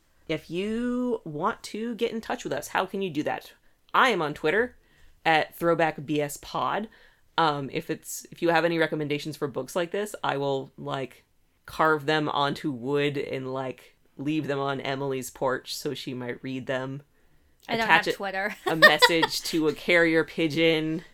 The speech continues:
Speaker 1: Send a
Speaker 2: Oh.
Speaker 1: telegram.
Speaker 2: I don't talk to pigeons.
Speaker 1: I know.
Speaker 2: Telegram would be good.
Speaker 1: Okay, I'll send you a telegram. So if you have recommendations for books like this, please send them our way. We want more things like this in our life.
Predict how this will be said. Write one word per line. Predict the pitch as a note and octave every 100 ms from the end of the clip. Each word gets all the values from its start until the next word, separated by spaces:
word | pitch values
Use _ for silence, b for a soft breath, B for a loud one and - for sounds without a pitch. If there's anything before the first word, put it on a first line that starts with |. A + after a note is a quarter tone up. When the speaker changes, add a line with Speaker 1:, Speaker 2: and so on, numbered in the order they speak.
| B B B B B
Speaker 1:
Send | A3 E3
a |
Speaker 2:
Oh. | -
Speaker 1:
telegram. | - E3 E3+ D#3+ D#3 E3 E3 E3+ F3 - - A#3
Speaker 2:
I |
don't | A3+ E3+
talk | F#3+ -
to | F#3+
pigeons. | F#3+ F#3+ F#3+ F#3+ - - _ _ _ _ _ _ G3+
Speaker 1:
I |
know. | G4+
Speaker 2:
Telegram | A#4 D#4 C4 G#3+
would | F#3+
be | F3+
good. | D#3+ -
Speaker 1:
Okay, | C4 C#3+
I'll | C3+
send | G#3+ A#3
you |
a | A#3+
telegram. | - F#3+ G3 F3+ F3+
So | -
if | F#3+
you | G3
have | A#3+ A#3
recommendations | A3 A#3 A3 F3+ G3+ G3+
for |
books | D#3 D3 D#3+ B2+
like | C3+ C#3+
this, | F#3+ - b b b
please | - G#3 A#3+ A#3+
send | G3 F#3 F3+
them | F3
our | D3+ D#3 C#3
way. | C#3+ D3+ A#2+
We | C3+ D3+
want | E3 E3 -
more | C3+ C#3+ D3+
things | D3 C#3+ C#3
like | C3+ -
this | C3+ C#3+
in |
our | C3 B2
life. | C3+ F3